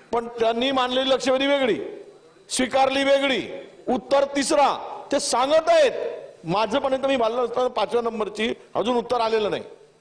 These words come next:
पाचव्या नंबरची लक्षवेधी मा-, माझं नाव आहे, माझं नाव सा-, दुसऱ्या नंबरवर आहे, पाचव्या नंबरमध्ये ती मी दिलेली लक्षवेधी होती, माझं नाव आलं त्याच्यात, पहिलं नाव मंगेशजीचं आलं, सन्माननीय सदस्य,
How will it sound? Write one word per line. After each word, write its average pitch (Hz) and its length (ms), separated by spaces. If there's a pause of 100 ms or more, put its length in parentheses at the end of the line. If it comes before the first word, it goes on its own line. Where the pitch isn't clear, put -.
(360)
पाचव्या 175 240
नंबरची 196 360
लक्षवेधी 156 360
मा-, 139 300 (120)
माझं 175 400 (140)
नाव 190 160
आहे, 123 100 (300)
माझं 185 200
नाव 214 160
सा-, - 520
दुसऱ्या 190 220
नंबरवर 170 340
आहे, - 120 (400)
पाचव्या 170 260
नंबरमध्ये 127 400 (600)
ती 214 100
मी 240 140
दिलेली 262 300
लक्षवेधी 233 340
होती, 156 180
माझं 190 260
नाव 254 120
आलं 285 160
त्याच्यात, 220 360 (420)
पहिलं 226 240
नाव 254 140
मंगेशजीचं 262 560
आलं, 233 300
सन्माननीय 214 380
सदस्य, 170 360